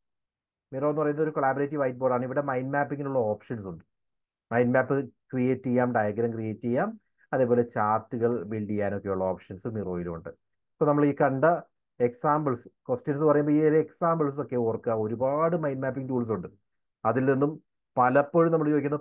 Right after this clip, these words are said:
പലതരത്തിലുള്ള മൈൻഡ് മാപ്പിംഗ് ടൂൾസിനെ പറ്റിയാണ്. Even though the common ones we need to remember. എന്നാൽ നമുക്ക് എ-, എലിമിനേഷനിലൂടെ ബാക്കിയുള്ള ഒഴിവാക്കാൻ സാധിക്കും. ഇപ്പൊ ഇവിടെ എക്സ് mind, മൈൻഡോമോ അല്ലെങ്കിൽ, ആ, Kaggle,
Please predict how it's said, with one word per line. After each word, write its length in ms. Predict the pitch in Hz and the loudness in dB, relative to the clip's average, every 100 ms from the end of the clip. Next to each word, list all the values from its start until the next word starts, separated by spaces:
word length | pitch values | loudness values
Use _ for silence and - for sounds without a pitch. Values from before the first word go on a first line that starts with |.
| 147 | -2
പലതരത്തിലുള്ള 600 | 123 139 131 123 131 123 | 0 0 -2 -2 -4 -2
മൈൻഡ് 220 | 123 117 | -2 0
മാപ്പിംഗ് 240 | 120 117 | -2 -2
ടൂൾസിനെ 280 | 117 110 120 | -6 -6 -4
പറ്റിയാണ്. 300 | 107 104 98 | -4 -2 -4
Even 160 | 107 127 | 0 0
though 240 | 127 156 | 4 4
the 80 | 147 | 4
common 680 | 143 - 131 135 156 185 160 | -2 -2 2 2 2 0 0
ones 260 | 151 143 143 - _ _ _ | -2 -4 -12 -16 _ _ _
we 140 | 147 147 | 0 0
need 120 | 147 151 | 0 -2
to 100 | 127 | -4
remember. 280 | 104 85 90 _ _ _ _ _ _ | -4 -6 -12 _ _ _ _ _ _
എന്നാൽ 180 | 127 156 | -2 2
നമുക്ക് 400 | 170 160 175 170 | 2 4 6 4
എ-, 240 | 151 143 143 | 4 0 0
എലിമിനേഷനിലൂടെ 840 | 175 151 156 170 170 185 175 165 | 0 0 0 0 0 0 0 2
ബാക്കിയുള്ള 380 | 156 143 - 151 | 2 2 0 -2
ഒഴിവാക്കാൻ 440 | 139 120 113 120 107 | 0 0 0 -2 -4
സാധിക്കും. 300 | 95 87 - | -8 -10 -18
ഇപ്പൊ 600 | _ _ _ _ _ 120 | _ _ _ _ _ 0
ഇവിടെ 360 | 120 156 175 - _ - | 4 4 2 -8 _ 0
എക്സ് 320 | 123 123 - | 0 -2 -4
mind, 400 | 156 156 156 151 | 0 2 2 0
മൈൻഡോമോ 880 | 135 127 127 151 143 139 143 143 117 | 0 -2 -2 -2 0 0 0 -2 -2
അല്ലെങ്കിൽ, 520 | 120 123 123 123 120 | -4 -4 -2 -2 -4
ആ, 180 | 113 110 | -2 -2
Kaggle, 640 | 107 127 117 117 135 143 | -2 -2 -2 0 0 2